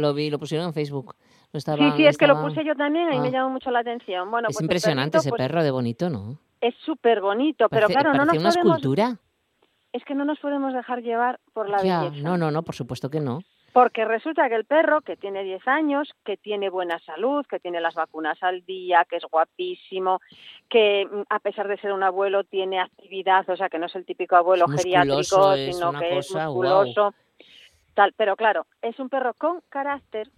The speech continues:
Speaker 1: Ujú.
Speaker 2: es un perro dominante, tiene bastante carácter, no es para primerizos,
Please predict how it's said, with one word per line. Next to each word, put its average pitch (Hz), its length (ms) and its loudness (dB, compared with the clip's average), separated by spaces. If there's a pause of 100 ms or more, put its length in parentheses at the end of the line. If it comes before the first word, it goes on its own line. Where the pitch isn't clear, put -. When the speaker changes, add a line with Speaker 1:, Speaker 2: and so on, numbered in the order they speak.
(100)
Speaker 1:
Ujú. 156 280 -12
Speaker 2:
es 208 160 -4
un 214 100 -10
perro 214 260 4
dominante, 226 840 -2
tiene 180 220 -6
bastante 160 380 -8
carácter, 196 520 0 (320)
no 254 180 6
es 294 120 4
para 240 260 4
primerizos, 233 880 -6